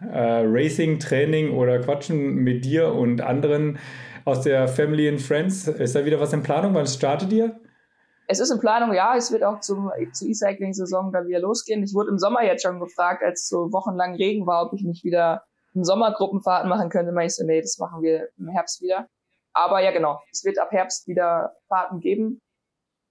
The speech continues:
Speaker 2: Ein paar Veränderungen gibt's, aber das kommt dann alles Step by Step.
Speaker 1: Ja, wie? Ich habe jetzt ja erwartet, du sagst ein Datum, wann es losgeht.
Speaker 2: Nee. <laughs>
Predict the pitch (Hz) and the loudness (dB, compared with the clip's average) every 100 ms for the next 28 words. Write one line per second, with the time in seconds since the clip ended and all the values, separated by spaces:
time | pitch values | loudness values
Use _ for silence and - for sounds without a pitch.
0 | - 208 220 220 240 269 247 240 254 254 | -4 -2 0 2 2 2 2 2 0 -2
1 | - - _ - 185 175 165 165 - 175 | -12 -14 _ -4 0 0 0 -2 -6 -4
2 | 165 160 160 156 - - _ _ _ - | -2 0 0 -2 -10 -12 _ _ _ -8
3 | 165 165 160 - - _ _ _ _ _ | -8 -6 -10 -10 -14 _ _ _ _ _
4 | _ _ - 110 151 107 107 113 135 117 | _ _ -4 0 0 0 0 0 0 2
5 | 117 120 113 123 147 131 123 131 131 - | 2 0 0 0 0 0 0 0 -2 -2
6 | 113 131 190 104 101 107 - 147 175 107 | -2 0 0 -2 -2 -4 0 0 0 -4
7 | 98 - _ _ _ _ _ _ _ _ | -8 -12 _ _ _ _ _ _ _ _
8 | _ _ _ _ - 165 170 _ _ - | _ _ _ _ -8 -6 -6 _ _ -10